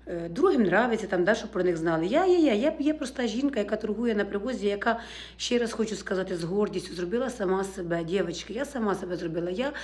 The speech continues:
прямо це говорю на всю Україну, на весь мір, тому що це дійсно так. Е, я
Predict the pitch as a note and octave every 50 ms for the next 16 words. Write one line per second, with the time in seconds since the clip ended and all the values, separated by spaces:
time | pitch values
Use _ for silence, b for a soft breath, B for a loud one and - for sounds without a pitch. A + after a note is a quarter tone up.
0 | B B B B - A#3+ A#3+ A#3+ A3+ - - A3 F#3+ G3+ G#3 B3 C#4 C4 G#3+ G3+
1 | G3 G3 - - G#3 G#3 F#3+ - - G3 F#3+ G3+ A#3 A#3 G#3 F#3 F3+ F3 F3+ F#3+
2 | F#3+ - - F#3 F3 F3+ - F#3+ F#3 - G3+ A3+ A#3+ - A#3 - - G3+ F3 G3
3 | A3+ G#3+ - - G3+ G3 - G#3+ A3+ - - - B B B B B B B B
4 | B B B B B B B - G3 F#3+ F#3 F3 F3 F3+ F3+ F3 A3+ A#3+ B3+ C4
5 | C4 C4 C4 B3+ B3 B3 A#3+ A#3 A#3 A3+